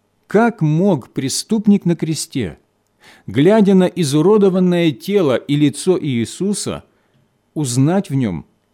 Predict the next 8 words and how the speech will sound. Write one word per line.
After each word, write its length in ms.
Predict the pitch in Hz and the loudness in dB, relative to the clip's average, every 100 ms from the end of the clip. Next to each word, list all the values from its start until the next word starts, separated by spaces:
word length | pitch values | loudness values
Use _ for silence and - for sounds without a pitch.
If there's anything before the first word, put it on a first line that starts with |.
| _ | _
Сына 440 | - - 165 135 | -6 0 2 2
Божьего 640 | 98 131 180 123 107 98 - _ - | 0 -2 -4 -4 -6 -6 -8 _ -8
и 80 | |
Царя 640 | 160 - 123 110 156 196 - _ _ _ _ _ _ _ | -6 -4 -2 0 0 -2 -6 _ _ _ _ _ _ _
над 220 | 101 123 | -4 -2
живыми 460 | 110 113 113 147 156 | -2 -4 -2 0 0
и 180 | 151 160 | 2 2
мёртвыми? 680 | 175 190 - 98 82 67 | 2 2 -4 -10 -12 -12